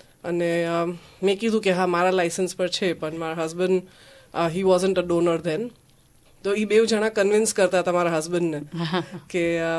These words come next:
Speaker 1: "Why, why can't you be an organ donor? Why are you being so mean?" એટલે મારા હસબન્ડે કીધું કે ના, મારા ઓર્ગન્સ છે. તો નાઇશા દિયાન બેવે મળીને કીધું કે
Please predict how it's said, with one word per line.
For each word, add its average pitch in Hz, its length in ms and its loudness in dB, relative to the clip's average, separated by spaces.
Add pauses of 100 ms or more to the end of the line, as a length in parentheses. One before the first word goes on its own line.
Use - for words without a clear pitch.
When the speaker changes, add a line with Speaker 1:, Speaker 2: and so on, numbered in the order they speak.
(680)
Speaker 1:
"Why, 160 60 -10
why 185 440 2
can't 196 220 2
you 185 120 -2
be 185 140 6
an 165 60 4
organ 170 260 2
donor? 180 160 2
Why 185 120 4
are 170 380 2
you 190 60 -2
being 180 300 -2
so 170 60 -2
mean?" 180 260 2
એટલે - 800 -12
મારા 180 240 4
હસબન્ડે 214 280 4
કીધું 226 260 0
કે 214 80 2
ના, 190 220 4
મારા 175 340 4
ઓર્ગન્સ 175 600 2
છે. 170 220 -4 (680)
તો 175 300 -2
નાઇશા 180 300 0
દિયાન 196 320 2
બેવે 185 400 2
મળીને 185 380 2
કીધું 190 300 -4
કે 175 340 0